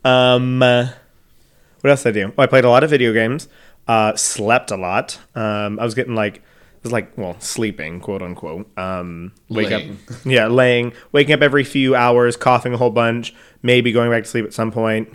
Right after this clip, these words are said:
Speaker 1: going back to sleep, sleeping during the day. Took three or four hour naps sometimes. Uh, very tiring. Um, but it wasn't too bad. Uh, I didn't have any of the, like, major symptoms,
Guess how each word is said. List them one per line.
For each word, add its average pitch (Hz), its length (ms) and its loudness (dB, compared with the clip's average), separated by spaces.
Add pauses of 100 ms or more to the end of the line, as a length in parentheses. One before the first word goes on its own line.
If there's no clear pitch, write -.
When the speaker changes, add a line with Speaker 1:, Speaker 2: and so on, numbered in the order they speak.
(120)
Speaker 1:
going 117 200 -2
back 104 120 -2
to - 60 -12
sleep, 107 340 -4 (260)
sleeping 120 420 -2
during 113 180 -2
the 110 80 -2
day. 117 360 2
Took - 360 -12
three 113 280 -4
or 123 60 -2
four 127 220 -2
hour 117 220 0
naps 110 280 -4
sometimes. 123 640 -4 (320)
Uh, 104 320 -2
very 156 280 2
tiring. 101 580 -4 (240)
Um, 113 640 -2 (720)
but 156 100 6
it 185 40 6
wasn't 233 220 4
too 214 100 4
bad. 147 200 6 (300)
Uh, 135 480 4
I 131 100 2
didn't 151 160 0
have 160 240 2
any 147 220 0
of 139 60 0
the, 135 80 0
like, 120 160 0
major 120 280 0
symptoms, 151 500 -4